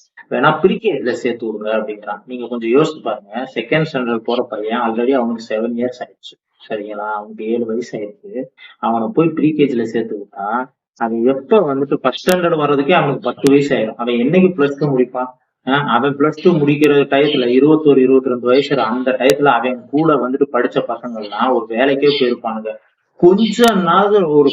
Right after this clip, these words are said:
பேசிக் நாலேஜ் உள்ள ஒரு அறிவுள்ள பிரின்சிபாலா இருந்தா இப்படி பேசுவாங்களா? கொஞ்சம் யோசித்து பாருங்க மக்களே, சரிங்களா? எவ்வளவு கேவலமான ஒரு மேனேஜ்மெண்டா இருந்தா இந்த மாதிரிலாம் பேச தோணும்?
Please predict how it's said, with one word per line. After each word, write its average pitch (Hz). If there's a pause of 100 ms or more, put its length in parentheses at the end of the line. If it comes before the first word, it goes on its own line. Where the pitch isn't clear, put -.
பேசிக் 196
நாலேஜ் 156
உள்ள 170
ஒரு 139
அறிவுள்ள 180
பிரின்சிபாலா 147
இருந்தா 123
இப்படி 123
பேசுவாங்களா? 107 (300)
கொஞ்சம் 117
யோசித்து 127
பாருங்க 110
மக்களே, 104 (840)
சரிங்களா? 113
எவ்வளவு 156
கேவலமான 160
ஒரு 135
மேனேஜ்மெண்டா 123
இருந்தா 110 (200)
இந்த 135
மாதிரிலாம் 151
பேச 131
தோணும்? 120